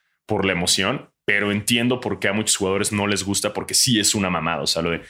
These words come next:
estás partiéndote la madre, quién sabe cuántos juegos, porque ya no, ya no sé si son setenta y dos, ochenta y uno, ya me perdí en el mundo de la N B A y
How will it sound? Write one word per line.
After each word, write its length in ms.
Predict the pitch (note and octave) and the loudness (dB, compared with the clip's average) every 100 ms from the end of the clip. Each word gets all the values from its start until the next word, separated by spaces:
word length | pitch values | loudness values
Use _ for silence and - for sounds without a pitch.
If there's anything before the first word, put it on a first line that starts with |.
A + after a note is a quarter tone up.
| - | -10
estás 500 | B2+ - A2+ - - _ | -4 -2 0 -2 -4 _
partiéndote 600 | A2+ A2+ B2 B2 - F#2+ | -4 -2 -2 -2 -2 -2
la 140 | F#2 | -2
madre, 420 | F#2+ G2 G2 F#2+ | -2 -2 0 -2
quién 160 | - G#2 | -4 -4
sabe 200 | A2 G2 | -2 -2
cuántos 260 | G2 F#2+ - | -4 -6 -4
juegos, 300 | G2+ F#2+ G2 | -2 -4 -6
porque 200 | E2+ - | -12 -6
ya 80 | F#2 | -4
no, 220 | F#2+ F#2 G2 | -4 -8 -4
ya 140 | G#2+ | -2
no 80 | A2+ | 0
sé 160 | A#2 | 0
si 80 | A2 | 0
son 180 | - G#2 | 0 0
setenta 460 | A2 - F2+ E2+ E2+ | -4 -4 -8 -6 -4
y 60 | |
dos, 280 | F#2 F#2+ F#2+ | -2 -2 -4
ochenta 380 | D#2+ F2+ E2+ E2+ | -8 -12 -6 -4
y 60 | |
uno, 160 | F2+ F#2 | -4 -2
ya 240 | G2+ G2+ - | -2 -2 -4
me 100 | G2 | -6
perdí 340 | F2+ F#2 F#2 G#2+ | -4 -4 -2 -2
en 100 | A2+ | -2
el 80 | G2+ | -2
mundo 300 | G#2 G#2 F#2+ | -4 -2 -2
de 60 | F2 | -2
la 100 | F#2 | -4
N 160 | F#2 | -2
B 120 | F2+ | -2
A 200 | E2+ F2 - _ _ - | -4 -6 -14 _ _ -4
y 320 | G2 F2+ | -2 -2